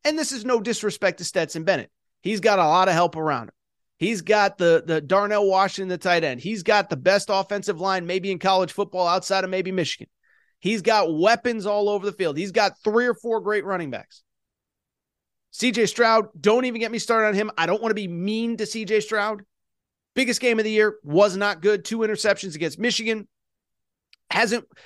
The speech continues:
doesn't win big games. Like C J Stroud, the biggest games of his career. Oh and two against Michigan. Uh, struggled against Penn State this year. So the point I'm trying to make,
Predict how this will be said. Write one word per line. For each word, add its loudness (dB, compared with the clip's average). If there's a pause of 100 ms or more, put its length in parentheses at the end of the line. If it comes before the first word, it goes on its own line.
(120)
doesn't 4
win 0
big 0
games. 0
Like 2
C 0
J 0
Stroud, 0 (140)
the -2
biggest 2
games -2
of -4
his -6
career. -2 (240)
Oh 4
and -4
two -2
against -6
Michigan. -4 (340)
Uh, 2
struggled 0
against -6
Penn 2
State 0
this 0
year. -2 (280)
So -2
the -6
point -2
I'm -4
trying -2
to -4
make, -4